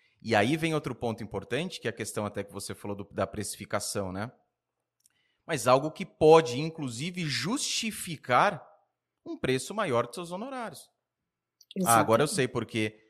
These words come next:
Speaker 1: a Maylin cobra cinquenta mil, o J R cobra quinhentos. Por quê? Porque tem esse zelo, tem esse cuidado. Ah, J R, mas não é, não são todas as pessoas que vão.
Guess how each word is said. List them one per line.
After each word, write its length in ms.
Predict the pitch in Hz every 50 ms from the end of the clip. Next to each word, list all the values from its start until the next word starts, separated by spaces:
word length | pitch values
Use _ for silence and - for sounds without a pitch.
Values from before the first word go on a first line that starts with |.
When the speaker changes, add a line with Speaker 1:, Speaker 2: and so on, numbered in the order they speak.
| _ _ _
Speaker 1:
a 120 | - 104 104
Maylin 400 | 110 104 104 104 110 110 107 101
cobra 560 | - 113 107 107 98 104 104 101 98 92 87
cinquenta 680 | - - - 110 104 - 117 110 110 107 - 117 107
mil, 220 | 104 101 101 113
o 60 | 123 117
J 300 | 127 127 123 127 123 117
R 140 | 117 120
cobra 280 | 113 123 120 113 113 113
quinhentos. 580 | - - 131 117 95 90 85 - - - - - _ _ _ _ _ _ _ -
Por 100 | 208 -
quê? 160 | - 151 131
Porque 260 | - 139 120 - 160
tem 280 | - - 151 175 202 196
esse 260 | 175 - - - 147
zelo, 420 | 117 107 101 113 117 117 107 104
tem 220 | 101 - 135 151 151
esse 220 | 135 - - 117
cuidado. 440 | - - 110 101 98 92 95 95 - - _ _ _ _
Ah, 160 | 143 131 117
J 260 | 101 107 107 - 117
R, 40 | 110
mas 160 | 120 143 170
não 80 | 202 214
é, 100 | 208 214
não 80 | - 170
são 160 | - 233 302
todas 260 | - 214 165 135 120
as 120 | 120 113 -
pessoas 600 | - 123 113 110 - - 117 110 101 104 98 -
que 140 | - 110 95
vão. 260 | - 101 101 104